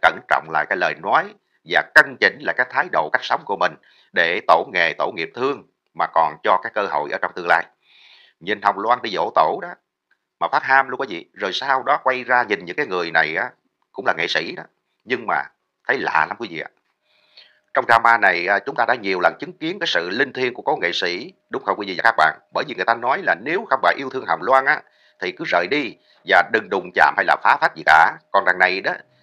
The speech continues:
cứ liên tục phá Hồng Loan làm cái gì để bây giờ bị nghiệp quật phải nói là liên tục. Đang ở trong mùa giỗ tổ, toàn bộ các cái vị nghệ sĩ đang nô nức dâng lên, à, cho tổ nghiệp của mình cái sự kính trọng biết ơn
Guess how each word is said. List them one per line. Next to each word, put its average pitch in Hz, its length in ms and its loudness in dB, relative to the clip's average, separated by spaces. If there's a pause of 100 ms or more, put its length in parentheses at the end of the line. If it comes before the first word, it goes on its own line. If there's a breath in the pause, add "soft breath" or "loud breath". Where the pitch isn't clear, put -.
(200)
cứ 165 140 -4
liên 143 380 -2
tục - 200 -2
phá 147 220 4
Hồng 78 160 0
Loan 104 260 4
làm 73 140 2
cái 107 100 -4
gì 85 500 -6
để 92 200 0
bây 110 100 -2
giờ 87 300 2
bị 87 100 -8
nghiệp 92 280 -4
quật - 200 0
phải 87 100 -4
nói 107 80 -2
là 78 160 0
liên 90 140 -6
tục. 80 140 0 (520)
Đang 107 280 4 (120)
ở 95 160 0
trong 101 160 -4
mùa 80 160 -8
giỗ 80 120 -4
tổ, 135 400 -2 (500)
toàn 98 260 4
bộ 85 300 -2
các 160 120 -10
cái 147 80 -8
vị 87 100 -12
nghệ 87 180 -4
sĩ 92 380 -8 (140)
đang 101 240 2
nô 104 160 -2
nức 120 200 -10
dâng 113 240 -4
lên, 110 160 -4
à, 101 120 0 (220)
cho 113 160 -2
tổ 82 220 0
nghiệp 85 160 -8
của 110 80 -10
mình 85 120 -10
cái - 100 -8
sự - 180 -6
kính 165 200 -10
trọng - 200 2 (100)
biết 160 160 -12
ơn 113 260 -2